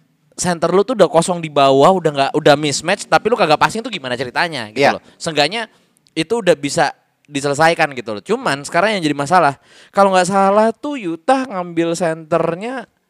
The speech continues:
Speaker 1: eh gue lupa deh, JaVale McGee bukan sih? Oh nggak, Me-, McGee ke Mavericks. Nggak.
Speaker 2: Mavericks.
Speaker 1: Nah,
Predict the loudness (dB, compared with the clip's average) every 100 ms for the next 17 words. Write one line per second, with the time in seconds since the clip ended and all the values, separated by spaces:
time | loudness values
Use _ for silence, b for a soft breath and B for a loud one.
0 | _ -8 -8 0 0 2 -2 -4 -10 b
1 | b _ 0 2 2 -2 -10 -10 -8 -8
2 | -10 -16 _ 0 2 0 0 -6 -6 -8
3 | -8 2 6 8 6 4 2 0 -4 -6
4 | -8 b b -6 -4 -2 -2 -2 -6 -4
5 | -4